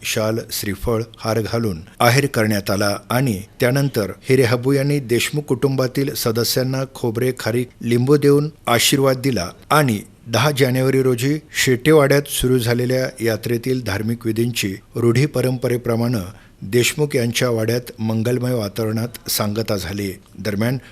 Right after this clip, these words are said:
मानकरी सुधीर देशमुख यांनी या धार्मिक विधींविषयी अधिक माहिती देताना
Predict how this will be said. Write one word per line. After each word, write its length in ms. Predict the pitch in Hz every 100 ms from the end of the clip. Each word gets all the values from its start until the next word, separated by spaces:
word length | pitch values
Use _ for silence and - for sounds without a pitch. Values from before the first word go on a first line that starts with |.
| - 127
मानकरी 460 | 127 131 160 156
सुधीर 380 | 135 127 120 127
देशमुख 440 | 120 110 - 113 92 - 117
यांनी 340 | 127 131 135 -
या 200 | 127 131
धार्मिक 480 | 117 107 113 147 127
विधींविषयी 760 | 120 120 131 120 - 127 92 - -
अधिक 300 | 113 131 127
माहिती 360 | 117 101 117 120
देताना 500 | 117 113 131 135